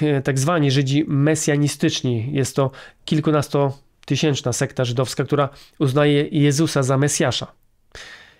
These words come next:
jednocześnie pozostając wierną tradycji judaistycznej. I ci są dyskryminowani i prześladowani przez ultraortodoksyjnych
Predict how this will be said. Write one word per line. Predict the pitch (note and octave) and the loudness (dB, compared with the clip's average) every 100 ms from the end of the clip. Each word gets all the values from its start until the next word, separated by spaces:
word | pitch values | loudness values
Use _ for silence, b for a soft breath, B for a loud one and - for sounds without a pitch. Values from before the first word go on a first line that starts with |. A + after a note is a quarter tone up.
| B | B
jednocześnie | D3 C#3+ D3 F3+ - D#3+ D#3 B B B | 0 2 2 0 0 0 0 B B B
pozostając | C#3+ C#3+ D3 C#3+ C#3+ - - _ - | 0 0 0 2 0 -4 -10 _ -4
wierną | C3 D#3+ B2 A#2+ C3+ F3+ F#3+ _ _ _ | 0 0 0 0 -2 -2 -6 _ _ _
tradycji | C#3 C3+ C#3+ C#3 - D3+ D3 - | 0 2 2 0 0 -2 -2 -2
judaistycznej. | D3 C#3 C#3+ - C3 - - - _ _ _ _ _ _ _ _ - | 0 2 0 0 -6 -6 -10 -12 _ _ _ _ _ _ _ _ -4
I | |
ci | G3+ B3+ | 0 0
są | - C#3+ A2+ G#2+ - - | 0 0 -2 -6 -10 -4
dyskryminowani | B2+ - C3+ C3+ C3 B2 C3 C3 B2+ | -4 -2 0 2 2 2 2 2 -2
i | |
prześladowani | - B2+ C3+ B2 B2 B2+ | -2 -2 0 0 0 0
przez | B2 B2 - B B B B _ _ | 0 -4 -4 B B B B _ _
ultraortodoksyjnych | F3+ F#3 F#3 C#3 B2 - - C#3 C3 C3+ C3 C#3 B2 B2 - | 2 2 2 0 0 -4 -4 -2 0 0 0 0 0 0 -4